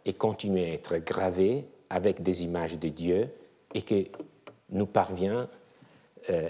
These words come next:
ainsi ces chefs-d'œuvre en miniature. Mais l'histoire de Capiton, elle aussi, je pense, un chef-d'œuvre en miniature. Capiton fait sortir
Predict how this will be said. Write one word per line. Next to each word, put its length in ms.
ainsi 520
ces 200
chefs-d'œuvre 800
en 80
miniature. 580
Mais 140
l'histoire 520
de 100
Capiton, 640
elle 220
aussi, 440
je 160
pense, 680
un 80
chef-d'œuvre 760
en 60
miniature. 580
Capiton 600
fait 180
sortir 600